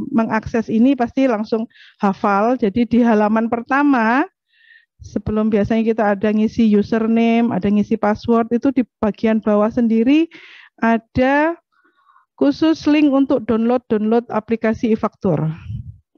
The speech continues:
Silahkan dibuka kalau belum ada yang punya downloadannya di w w w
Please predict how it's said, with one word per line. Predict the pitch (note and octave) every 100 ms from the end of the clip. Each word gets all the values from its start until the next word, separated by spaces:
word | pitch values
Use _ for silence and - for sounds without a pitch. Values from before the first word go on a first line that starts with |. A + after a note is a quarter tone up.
| _ _ _ _
Silahkan | - A3 G#3 B3+ C4+
dibuka | A#3 G#3 - C4+ E4
kalau | - A3+ G#3
belum | - G#3+ G#3
ada | G#3+ A3
yang | G#3+ G#3+
punya | G#3 G#3+ G#3+ A3+ B3+ C4 C4 C4 A#3+
downloadannya | G#3+ A3 G#3 G#3+ G3+ A#3 D4 F#4 - - - _ _
di | - B3 C4
w | A#3 G#3+
w | G#3+
w | A3